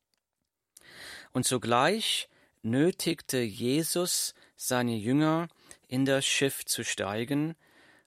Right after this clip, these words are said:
und vor ihm ans jenseitige Ufer zu fahren,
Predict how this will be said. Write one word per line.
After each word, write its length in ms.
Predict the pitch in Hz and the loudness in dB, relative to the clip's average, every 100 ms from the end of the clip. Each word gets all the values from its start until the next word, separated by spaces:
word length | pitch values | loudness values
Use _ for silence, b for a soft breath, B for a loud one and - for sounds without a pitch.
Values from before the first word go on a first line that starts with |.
| _ | _
und 200 | 117 107 | -4 -4
vor 380 | - 151 180 - | -4 0 0 0
ihm 360 | 127 139 151 | 0 0 0
ans 320 | - 117 113 - | -2 -4 -2 -2
jenseitige 1000 | 120 143 160 - 123 135 - 147 139 | 0 2 2 0 0 0 -4 -6 -6
Ufer 380 | - 123 - 120 | -6 -8 -4 -6
zu 180 | - 113 | -4 -6
fahren, 680 | - 101 104 104 120 147 | -8 -8 -8 -6 -6 -6